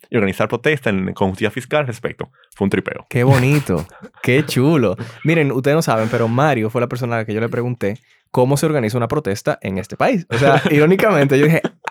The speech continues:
Speaker 2: "¿Pa' mí qué te sabe de eso?". Yo, eso lo respondimos en un podcast que, que nos hicieron una pregunta, eh, una persona, Daur-, Daurin del Patreon, y, y tú fuiste que no yo te respondí eso. Mira tú, eh, mi, mi, mis energías fueron al lugar correcto, entonces, al lioso de, de, de, de Bono.
Speaker 1: Pero fue muy apro, ¿verdad? Porque fue una,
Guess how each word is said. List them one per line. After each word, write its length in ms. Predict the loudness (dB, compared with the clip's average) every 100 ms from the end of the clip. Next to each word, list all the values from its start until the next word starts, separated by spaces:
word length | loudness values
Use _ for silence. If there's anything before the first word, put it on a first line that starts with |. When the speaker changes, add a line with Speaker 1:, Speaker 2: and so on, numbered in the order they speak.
| -2
Speaker 2:
"¿Pa' 100 | 2
mí 120 | 2
qué 100 | 2
te 140 | 0 2
sabe 320 | 2 4 4
de 160 | 4
eso?". 120 | 2 2 0 0 0
Yo, 120 | 4 4
eso 260 | 6 4
lo 80 | 4
respondimos 380 | 4 4 4 4
en 40 | 4
un 40 |
podcast 500 | 4 2 4 0 2
que, 220 | 0 2
que 80 | 2
nos 60 | 0
hicieron 220 | 2 2
una 100 | 2
pregunta, 560 | 2 2 2 2 0 0
eh, 160 | 0
una 120 | 2 0
persona, 200 | -2 0
Daur-, 280 | 2 2 -2
Daurin 420 | 0 2 2 0
del 120 | -2
Patreon, 360 | -4 -2 -2 -4 -10 -10
y, 360 | -2 0 2 -2
y 40 |
tú 140 | 0 0
fuiste 180 | 2 2
que 20 |
no 80 | 2
yo 140 | 0
te 80 | 0
respondí 300 | -2 -2 0
eso. 280 | 0 0 -2
Mira 280 | -2 -2 0
tú, 160 | 2
eh, 80 | 2
mi, 220 | 0 -4
mi, 400 | -2 -2 0 -4 -8 -12 -16 -10
mis 240 | -2 -2 0
energías 480 | 2 4 4 2 -2
fueron 320 | 0 2 4
al 60 |
lugar 180 | 2 2
correcto, 400 | 0 -2 -2 -4
entonces, 400 | -8 -6 -10 -8
al 160 | -4 0
lioso 380 | 2 2 0 0
de, 260 | 0 -2
de, 180 | -4 -6
de, 300 | -4 -4 -4
de 100 | 0
Bono. 320 | 0 0 -4 _ _ -4
Speaker 1:
Pero 140 | -2
fue 80 | 0
muy 160 | 2 2
apro, 220 | 2 2
¿verdad? 160 | 0
Porque 160 | 0 -2
fue 80 | -2
una, 160 | -4